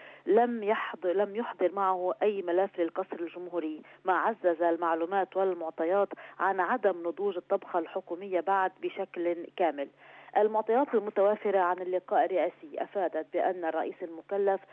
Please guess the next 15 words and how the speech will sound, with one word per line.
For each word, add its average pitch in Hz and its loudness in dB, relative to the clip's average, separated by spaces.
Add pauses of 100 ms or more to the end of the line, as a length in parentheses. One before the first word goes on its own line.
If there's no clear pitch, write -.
(240)
لم 226 2
يعرض 196 2 (160)
بالتفصيل 196 -4
تشكيلة 190 0 (420)
جاهزة 202 4
للحكومة، 185 0
ولكن 190 2
عرض 175 2
أفكاراً 180 0
وتصوراً 190 0
حكومياً 196 -2 (100)
معيناً، 175 0 (380)
وقد 180 2
تم 190 0
التوافق 202 2